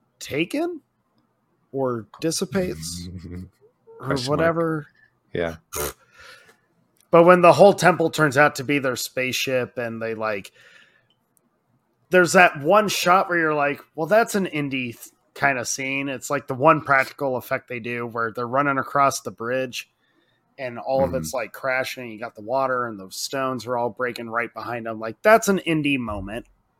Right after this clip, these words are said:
Speaker 2: Mm-hmm.
Speaker 1: Too bad it lasts for, like, two and a half seconds.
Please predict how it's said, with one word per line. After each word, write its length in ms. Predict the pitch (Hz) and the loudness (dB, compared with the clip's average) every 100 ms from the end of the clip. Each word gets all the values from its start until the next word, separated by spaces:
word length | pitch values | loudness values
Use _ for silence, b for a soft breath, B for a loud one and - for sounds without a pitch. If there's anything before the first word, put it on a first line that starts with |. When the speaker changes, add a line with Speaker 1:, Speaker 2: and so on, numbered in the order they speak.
| _ | _
Speaker 2:
Mm-hmm. 140 | 90 82 | -10 -6
Speaker 1:
Too 140 | 147 | -2
bad 160 | 143 135 | 0 2
it 160 | 131 | 0
lasts 320 | 139 131 123 - | 0 0 0 -6
for, 360 | 127 117 110 | -8 -6 -6
like, 260 | 104 107 98 - | -8 -10 -10 -14
two 200 | - 123 | -10 -8
and 100 | 117 | -8
a 40 | |
half 280 | 101 113 104 | -8 -8 -8
seconds. 760 | - 104 101 110 113 - - | -8 -10 -12 -12 -14 -14 -20